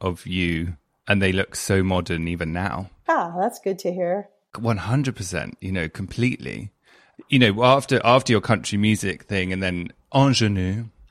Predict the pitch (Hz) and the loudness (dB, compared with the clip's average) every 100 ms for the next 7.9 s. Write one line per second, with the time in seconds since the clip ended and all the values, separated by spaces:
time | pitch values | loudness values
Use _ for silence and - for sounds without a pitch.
0 | _ - 98 92 92 92 - 92 90 90 | _ -4 -2 0 0 -2 -4 -8 -4 -4
1 | - - 95 - - 90 92 82 87 85 | -6 -12 -12 -10 -8 -6 -8 -10 -10 -8
2 | 85 90 - 104 98 87 87 - - - | -8 -8 -6 -4 -4 -4 -10 -12 -12 -4
3 | 139 110 80 82 - - - _ _ _ | 2 2 2 -4 -8 -8 -12 _ _ _
4 | - 107 110 123 123 117 - 110 110 - | -6 -2 0 0 -2 -6 -2 0 -2 -4
5 | 101 92 101 98 - 107 101 95 98 98 | -6 -4 -8 -10 -4 -2 -2 -2 -4 -6
6 | 92 - - _ _ _ - 123 143 135 | -8 -18 -20 _ _ _ -8 -4 -2 0
7 | 123 117 92 - - 104 98 95 | 0 0 -2 -10 -6 -4 -2 -6